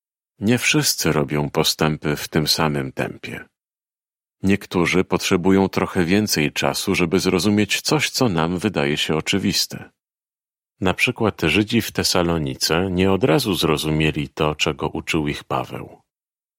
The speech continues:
Musiał prowadzić z nimi rozważania na podstawie pism przez trzy kolejne szabaty i dopiero wtedy niektórzy uwierzyli.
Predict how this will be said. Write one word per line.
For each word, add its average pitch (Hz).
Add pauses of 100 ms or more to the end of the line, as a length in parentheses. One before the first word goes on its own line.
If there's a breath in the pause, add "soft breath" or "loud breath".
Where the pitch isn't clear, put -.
(260)
Musiał 92 (100)
prowadzić 90
z -
nimi 95
rozważania 92
na 90
podstawie 92
pism 92 (100)
przez -
trzy -
kolejne 98
szabaty 95 (800)
i 110
dopiero 110
wtedy 65
niektórzy 73
uwierzyli. 80